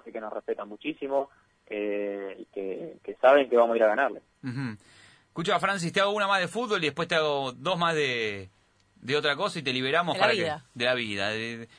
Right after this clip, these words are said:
Speaker 2: de, de, de música, de lo que vos quieras. Pero escúchame esto, me quedé pensando en lo que dijo tu viejo, en esto de,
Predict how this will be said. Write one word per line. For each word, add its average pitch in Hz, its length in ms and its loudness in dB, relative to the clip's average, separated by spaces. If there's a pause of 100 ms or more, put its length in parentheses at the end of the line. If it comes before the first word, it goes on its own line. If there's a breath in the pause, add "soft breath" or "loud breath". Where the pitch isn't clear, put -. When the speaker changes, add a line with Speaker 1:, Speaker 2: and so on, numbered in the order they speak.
(220 soft breath)
Speaker 2:
de, 123 100 -6 (120)
de, 127 400 -2
de 139 100 -4
música, 156 460 -4
de 147 60 0
lo 160 80 -2
que 175 60 -4
vos 156 120 0
quieras. 95 320 -6 (320 loud breath)
Pero 147 140 -2
escúchame 202 360 0
esto, 127 320 -2 (360 soft breath)
me 156 100 -6
quedé 214 160 -4
pensando 202 760 0 (280)
en 135 100 -2
lo 139 100 -2
que 156 80 -4
dijo 170 200 -4
tu 147 120 -6
viejo, 160 500 -2 (920)
en 123 140 -4
esto 143 200 -2
de, 113 400 0